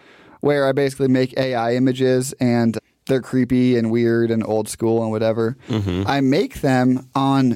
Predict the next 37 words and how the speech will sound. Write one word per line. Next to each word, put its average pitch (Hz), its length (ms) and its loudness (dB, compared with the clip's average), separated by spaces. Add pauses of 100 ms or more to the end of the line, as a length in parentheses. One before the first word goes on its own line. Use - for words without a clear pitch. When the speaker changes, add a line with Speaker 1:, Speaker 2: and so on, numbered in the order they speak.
(140)
Speaker 1:
Midjourney, 127 1000 0 (460)
Midjourney, 123 1200 0 (280)
which 151 180 0
is 147 80 0
kind 185 200 -2
of 147 60 0
a 131 80 2
funny 131 480 0
name, 127 280 0
I 147 100 0
think, 160 460 -4
you 151 100 0
know, 147 140 0
considering 131 440 -2
Gen 123 280 0
Z 120 180 0
language. 117 540 0
It's - 160 -8
like 101 260 -4 (100)
calling 120 360 -2
my 113 100 0
journey 117 380 0
mid. 101 480 -2 (100)
It's - 100 -16
like, 113 120 -2
Speaker 2:
Mm. 101 100 -2 (140)
Speaker 1:
"Oh, - 20 -6
that 107 140 -8
doesn't 110 240 -4
sound 107 180 -6
like - 160 -8
a - 40 -14
good 107 120 -6
journey. 117 380 -2 (300)
Sounds 120 220 -2
kinda 123 220 0
mid." 127 400 0